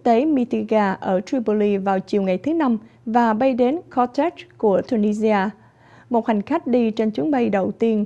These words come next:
nối liền thủ đô của Libya và Tunisia nói rằng đây là sự kiện lớn đầy mới mẻ và làm giảm tình trạng tắc nghẽn ở khu vực biên giới đông đảo người qua lại.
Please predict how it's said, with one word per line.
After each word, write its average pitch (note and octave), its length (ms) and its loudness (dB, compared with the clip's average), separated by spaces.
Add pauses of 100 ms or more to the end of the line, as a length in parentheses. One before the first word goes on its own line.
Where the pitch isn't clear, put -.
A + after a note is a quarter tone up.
(140)
nối A3+ 240 2
liền G#3 300 2
thủ A3+ 160 -2
đô A#3+ 200 2
của A3 140 -4
Libya A3+ 520 -2
và G3 120 -2
Tunisia G#3 640 -2
nói G3+ 200 -2
rằng G#3+ 260 0 (400)
đây C#4 220 2
là A3 80 0
sự G3 180 0
kiện G3 240 -2
lớn G#3+ 340 0
đầy G3+ 200 0
mới G#3+ 240 0
mẻ A#3+ 340 0 (280)
và A3 180 2
làm G3+ 300 0
giảm G3 300 0
tình G#3 220 -2
trạng F#3 240 -2
tắc F#4+ 200 -6
nghẽn G3 280 0
ở G#3 120 -4
khu A3 160 -6
vực F#3+ 220 -4
biên G#3 180 0
giới G#3 240 0
đông A3 240 0
đảo F3+ 180 -2
người G#3+ 280 0
qua C4+ 200 0
lại. F#3+ 320 0